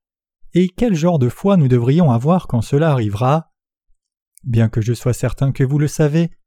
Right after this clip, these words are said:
ce passage nous rappelle une fois encore que le Seigneur est vraiment Dieu.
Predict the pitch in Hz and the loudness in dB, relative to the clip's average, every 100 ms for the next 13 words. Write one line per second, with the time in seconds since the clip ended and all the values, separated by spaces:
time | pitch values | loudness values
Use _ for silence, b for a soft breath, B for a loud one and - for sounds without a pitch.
0 | _ _ _ - 190 190 - 226 170 135 | _ _ _ -4 0 0 0 2 2 2
1 | 156 202 185 135 - 180 127 - 185 170 | 2 2 2 2 0 0 0 0 -2 -2
2 | 123 107 113 190 170 135 156 127 104 156 | -2 -2 -2 0 0 2 0 0 0 0
3 | 151 104 95 107 147 180 | 0 -2 -4 -2 2 2